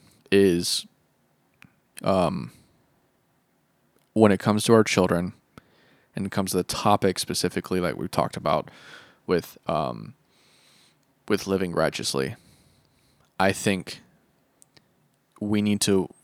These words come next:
to work to, to make it clear to our children what this means. I think teaching is, is just something you're gonna have to learn as a parent. I think as parents, we learn to teach in different ways, and everybody does it differently. I'm not s-,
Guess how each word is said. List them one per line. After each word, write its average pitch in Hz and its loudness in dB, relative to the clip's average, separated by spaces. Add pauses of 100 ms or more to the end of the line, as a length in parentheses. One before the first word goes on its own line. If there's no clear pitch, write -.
to 104 0
work 95 2
to, 92 -4 (360)
to - -8
make 90 -6
it - -8
clear 98 0 (340)
to - -2
our 101 4
children 98 0 (380)
what 98 0
this 98 0
means. 101 -2
I 87 0
think - -8
teaching 101 -2
is, 92 -8
is 92 -6
just 90 -4
something 90 -8
you're 92 -12
gonna 95 -2
have 95 -8
to 104 -2
learn 90 -2
as 85 -6
a 90 -8
parent. - -10 (360)
I 98 -6
think 95 -4
as 90 -2
parents, 87 -2
we 85 -2
learn 90 2
to 92 -6
teach - -4
in 80 -6
different 76 -4
ways, 73 -4
and 58 -10
everybody 107 4
does 95 0
it 92 -6
differently. 90 -4
I'm 85 -6
not 87 -4
s-, - -12